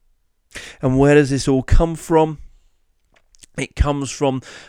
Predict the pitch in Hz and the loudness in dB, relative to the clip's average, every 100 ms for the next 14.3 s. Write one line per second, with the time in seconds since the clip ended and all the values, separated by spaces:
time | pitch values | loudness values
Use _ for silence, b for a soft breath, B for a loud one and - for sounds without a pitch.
0 | B 127 127 - - - 180 175 - 170 | B -2 0 -2 -4 -4 -4 -6 -6 -4
1 | 147 139 117 127 123 - 156 151 131 123 | -2 -2 -2 -2 -2 -2 0 0 0 -2
2 | 113 117 143 160 160 156 131 135 139 135 | -2 -2 -2 0 0 -2 -4 -2 -2 -2
3 | 131 123 123 117 - 120 117 107 104 92 | -6 -6 -6 -6 -4 -4 -4 -4 -8 -8
4 | 104 95 90 B B B 113 113 123 - | -6 -4 -6 B B B -8 -6 -6 -8
5 | - - 110 101 98 92 - - - _ | -10 -8 -6 -6 -8 -12 -16 -20 -20 _
6 | _ _ _ _ _ _ _ _ _ _ | _ _ _ _ _ _ _ _ _ _
7 | _ _ _ _ _ _ _ _ _ _ | _ _ _ _ _ _ _ _ _ _
8 | _ _ _ _ _ _ _ _ _ _ | _ _ _ _ _ _ _ _ _ _
9 | _ _ - - 139 143 139 135 - 135 | _ _ -14 -2 -2 0 -4 -6 -2 0
10 | 131 131 127 120 - _ _ _ _ _ | 0 -2 -6 -10 -16 _ _ _ _ _
11 | _ - 113 110 104 117 120 - - - | _ -6 -4 -4 -4 -4 -4 -8 -18 -20
12 | _ _ 117 - - - 117 117 117 120 | _ _ -10 -6 -4 -4 -2 -2 -2 -2
13 | 117 - _ 117 107 104 98 98 98 123 | -6 -8 _ -10 -8 -4 -4 -4 -2 -2
14 | 131 - - | -2 -6 -14